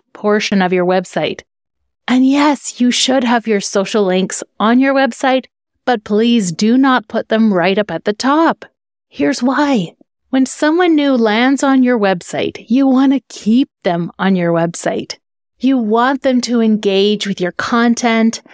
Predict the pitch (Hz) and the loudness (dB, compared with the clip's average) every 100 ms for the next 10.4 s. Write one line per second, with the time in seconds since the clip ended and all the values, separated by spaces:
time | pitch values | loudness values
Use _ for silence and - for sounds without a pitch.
0 | _ 185 175 180 180 175 185 - - 226 | _ -4 -2 -2 -2 -4 -4 -4 -2 0
1 | 226 233 226 226 - 262 233 220 - 233 | 0 0 0 0 0 0 0 -4 -4 0
2 | 226 240 262 277 220 151 - 175 _ _ | 2 2 2 2 0 -2 -8 -14 _ _
3 | _ _ _ 269 254 240 254 254 269 277 | _ _ _ -2 0 2 4 4 4 2
4 | 269 - 269 311 294 170 180 - 196 185 | 0 -2 0 2 2 0 -4 -4 -2 0
5 | 196 208 262 277 285 190 - - - 247 | 0 0 0 0 2 0 -4 -12 -2 0
6 | 254 254 285 294 - 311 311 294 - 240 | 2 0 -2 -2 -2 -2 0 -2 0 -2
7 | 247 240 214 202 - - 220 214 214 233 | 0 0 2 0 -2 -2 0 0 2 2
8 | 294 - - - 208 - 269 - _ 247 | 0 -2 -8 -4 -4 -2 -4 -6 _ 0
9 | 220 202 - 208 226 226 196 190 175 165 | 2 0 -2 -4 -2 0 0 -2 -2 -2
10 | - 269 294 | 0 0 0